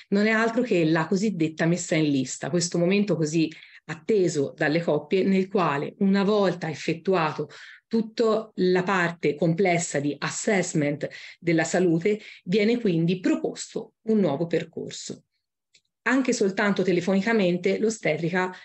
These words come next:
può, eh, effettuare un triage di tipo clinico, perché soltanto per programmare, per esempio, l'ecografia di inizio del percorso è necessario raccogliere delle informazioni cliniche, quali per esempio l'ultima mestruazione,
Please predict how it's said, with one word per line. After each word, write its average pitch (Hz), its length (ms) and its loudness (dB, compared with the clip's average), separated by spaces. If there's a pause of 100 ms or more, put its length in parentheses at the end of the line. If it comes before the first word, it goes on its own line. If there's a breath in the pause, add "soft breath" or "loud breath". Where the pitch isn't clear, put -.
(120 loud breath)
può, 185 420 0
eh, 170 300 2
effettuare 185 720 0
un 185 160 0
triage 170 380 0
di 165 100 -6
tipo 185 480 -2 (100)
clinico, 170 600 0 (240 loud breath)
perché 180 300 -2
soltanto 202 500 0
per 170 160 -2
programmare, 196 680 2
per 151 140 -2
esempio, 147 440 0
l'ecografia 175 640 0
di 156 80 -6
inizio 202 300 0
del 147 140 0
percorso 247 720 -6
è 214 100 0
necessario 196 600 0
raccogliere 147 680 -2
delle 147 320 0 (260 loud breath)
informazioni 175 760 0
cliniche, 170 420 0
quali 151 220 0
per 165 120 0
esempio 156 380 0
l'ultima 175 320 0
mestruazione, 170 720 -6